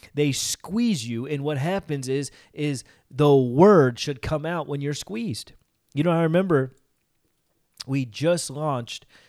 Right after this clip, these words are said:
the ministry in twenty twenty, November first. And here, fast forward about six weeks, we're going down the highway.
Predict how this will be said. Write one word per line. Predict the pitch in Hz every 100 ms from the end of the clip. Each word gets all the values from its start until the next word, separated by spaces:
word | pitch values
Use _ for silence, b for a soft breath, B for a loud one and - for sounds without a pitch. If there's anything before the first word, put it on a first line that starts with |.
| b -
the | 135
ministry | 147 151 127 - 127 120 - b b b -
in | 135
twenty | 123 135 147 135
twenty, | - 139 113 107 b b b b b b
November | 127 139 147 156 151 143
first. | 127 156 135 127 - - -
And | 135
here, | 131 165 175 165 -
fast | - 160 175 -
forward | 180 170
about | 139 127
six | - - 180 185 -
weeks, | 139 160 123 - 127
we're | 127
going | 117 160 190 180
down | 143 147 147
the | 131
highway. | 110 131 147 117 92